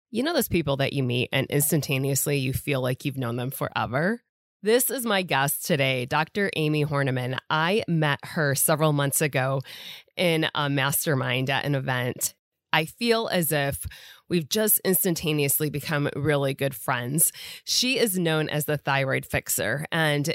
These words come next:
if you followed me over on Instagram, you know I have had quite the issue with my thyroid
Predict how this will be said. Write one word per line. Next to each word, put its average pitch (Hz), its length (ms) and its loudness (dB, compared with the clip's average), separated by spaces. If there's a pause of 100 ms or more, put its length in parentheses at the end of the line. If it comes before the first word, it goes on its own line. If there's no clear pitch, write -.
if 185 320 0
you 269 160 -4
followed 147 640 0
me 143 220 0
over 135 320 2
on 127 180 -2
Instagram, 156 840 0
you 196 180 0
know 220 320 0
I 196 120 0
have 233 140 0
had 165 480 0
quite 190 320 -2
the 190 180 -2
issue 156 380 0
with 147 160 -6
my 170 160 -2
thyroid 151 560 0